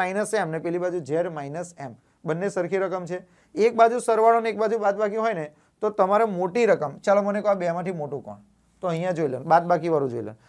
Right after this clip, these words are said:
બાદબાકીમાં પહેલી રકમ કોણ છે? ઝેડ. જવાબ કેવો છે? પ્લસ. તો ઝેડ મોટા હશે, એમ નાના હશે. તો જે મોટું હોય ને, ચાલો મોટું કોણ આમાં બોલો, મને કહો. તો મોટું કોણ છે? ઝેડ. તો નાનું કોણ?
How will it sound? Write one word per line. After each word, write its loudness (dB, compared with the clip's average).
બાદબાકીમાં 2
પહેલી 6
રકમ -6
કોણ -4
છે? -4
ઝેડ. -4
જવાબ 6
કેવો 2
છે? -4
પ્લસ. -4
તો -2
ઝેડ 0
મોટા -2
હશે, -8
એમ -10
નાના -12
હશે. -18
તો 4
જે 2
મોટું 0
હોય 6
ને, -6
ચાલો 2
મોટું -2
કોણ 2
આમાં 0
બોલો, -4
મને -4
કહો. -8
તો -8
મોટું -2
કોણ 0
છે? -2
ઝેડ. -8
તો 0
નાનું 2
કોણ? 0